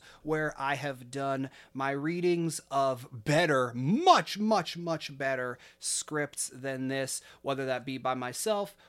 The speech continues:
with Zach, or with Ellsworth. You can find all of that and more appearances by these two gentlemen across this and several other shows, uh, all at clockshelves dot com. That's C L O C K S H E L V E S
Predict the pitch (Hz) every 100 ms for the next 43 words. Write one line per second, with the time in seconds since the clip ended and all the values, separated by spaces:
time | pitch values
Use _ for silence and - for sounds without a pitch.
0 | _ 135 190 165 135 143 143 135 - 180
1 | 208 180 143 - 131 131 123 123 139 139
2 | - 143 131 147 151 143 135 131 131 143
3 | 139 135 131 131 131 139 135 127 127 113
4 | 127 135 131 - 135 123 127 123 123 123
5 | 127 139 123 - 160 151 - 131 - 190
6 | 143 131 120 - - 131 127 123 - -
7 | - - - 135 135 156 165 151 139 -
8 | - 160 - - 147 139 120 127 120 -
9 | - 196 202 202 143 131 - - 254 190
10 | 151 - 143 - 139 135 131 139 - 131
11 | - 170 165 160 131 127 120 120 120 214
12 | 226 135 127 117 - -